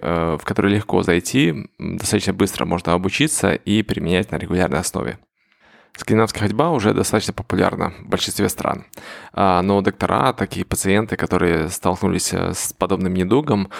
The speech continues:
эм, не подозревают некоторые о том, что это может быть, э,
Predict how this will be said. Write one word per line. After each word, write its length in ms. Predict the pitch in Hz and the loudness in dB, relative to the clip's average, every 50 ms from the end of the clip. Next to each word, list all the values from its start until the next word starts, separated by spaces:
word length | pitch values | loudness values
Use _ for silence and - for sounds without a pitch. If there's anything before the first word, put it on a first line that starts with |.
| - - - - - | -16 -16 -12 -8 -6
эм, 340 | 92 92 90 90 92 92 92 | -4 -4 -2 -2 -4 -2 0
не 200 | 95 98 113 117 | 2 2 2 2
подозревают 720 | - 98 95 90 92 - 95 98 104 117 113 101 - - | 2 2 2 0 0 0 2 2 4 4 2 2 0 -2
некоторые 480 | 90 87 85 85 - - - 80 82 78 | -4 -2 -2 -2 -2 -2 0 0 2 2
о 80 | 76 | 0
том, 180 | - - - - | 0 0 -2 -2
что 400 | - - - 95 87 - - - _ _ _ _ _ _ _ _ _ _ _ | -2 -2 0 0 0 0 -4 -8 _ _ _ _ _ _ _ _ _ _ _
это 260 | - 98 98 - 92 | -2 -2 0 0 0
может 240 | 87 92 98 98 92 | 0 2 0 0 0
быть, 260 | 87 90 90 - - - | 0 -2 -2 -2 -2 -2
э, 260 | 90 85 87 87 | 0 0 0 -2